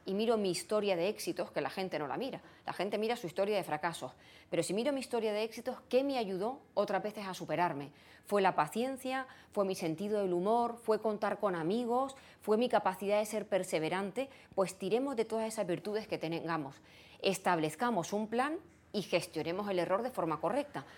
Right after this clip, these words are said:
porque al salir de la zona de bloqueo y meternos en una nueva zona, lo que vamos a cometer es un montón de errores. Si a la primera de cambio digo, "Uf, qué difícil, uf, esto no me sale, uf, soy poco hábil", y vuelvo atrás, no vamos a ser capaces de conseguirlo.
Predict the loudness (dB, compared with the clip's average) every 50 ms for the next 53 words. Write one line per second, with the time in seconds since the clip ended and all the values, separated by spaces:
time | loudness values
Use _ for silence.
0 | -20 -4 8 8 8 8 8 4 4 4 4 2 2 0 2 2 2 2 2 2
1 | 2 2 0 -2 -2 -2 0 0 0 2 2 0 0 2 2 4 4 4 2 0
2 | 2 2 0 2 0 -4 -4 -2 -2 0 0 0 0 0 0 -2 -2 -2 -2 -2
3 | 0 0 -2 -4 -6 -10 -16 -20 -20 -20 -20 -20 -20 -20 -20 -6 2 2 2 6
4 | 6 6 6 6 4 2 2 2 2 0 2 2 2 2 2 0 -2 -2 0 0
5 | 0 -2 -2 -4 0 0 0 2 2 2 2 0 -2 -6 -8 -14 -16 -12 -6 -4
6 | 0 0 0 0 -2 -2 -2 0 4 4 4 4 4 2 0 2 2 0 0 0
7 | 0 -2 -2 -4 -6 -4 -4 -4 -4 -2 -4 -4 -4 -2 -2 -2 -2 -2 -4 -6
8 | -6 -4 -4 -4 -2 -4 -6 -6 -6 -4 -2 0 0 0 -2 -2 -6 -14 -20 -20
9 | -20 -20 -16 -10 0 2 2 4 4 2 4 6 6 6 8 6 4 2 2 0
10 | 0 2 4 2 2 4 4 4 4 4 0 -4 -4 -6 -10 -12 _ -2 2 2
11 | 2 2 0 -4 -4 -6 -6 -4 -2 -2 -2 -2 -4 -2 -4 -4 -4 -4 -4 -4
12 | -4 -4 -4 -4 -6 -8